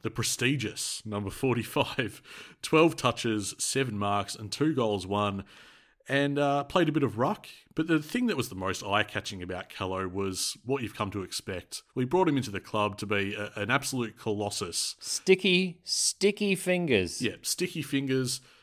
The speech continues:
Speaker 1: a colossus with his contested marking. He brought his A game in that respect today as well, so he was great.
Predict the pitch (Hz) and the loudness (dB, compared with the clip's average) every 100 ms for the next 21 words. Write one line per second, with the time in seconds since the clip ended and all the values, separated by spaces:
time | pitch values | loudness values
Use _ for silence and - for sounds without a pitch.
0 | - - - 143 156 147 131 - 117 110 | -14 -10 -2 2 2 2 0 0 -2 -2
1 | - 101 123 117 107 98 95 95 - 95 | -4 -4 -2 -2 -4 -4 -2 -2 -4 -8
2 | 95 101 98 131 127 98 98 98 95 90 | -6 -6 0 2 2 2 0 -2 -2 -4
3 | 90 92 92 98 - 104 - 98 92 90 | -6 -8 -8 -10 -10 -12 -12 -8 -8 -8
4 | 90 98 95 90 98 104 92 - 107 101 | -8 -6 -6 -6 -4 -6 -6 -4 0 0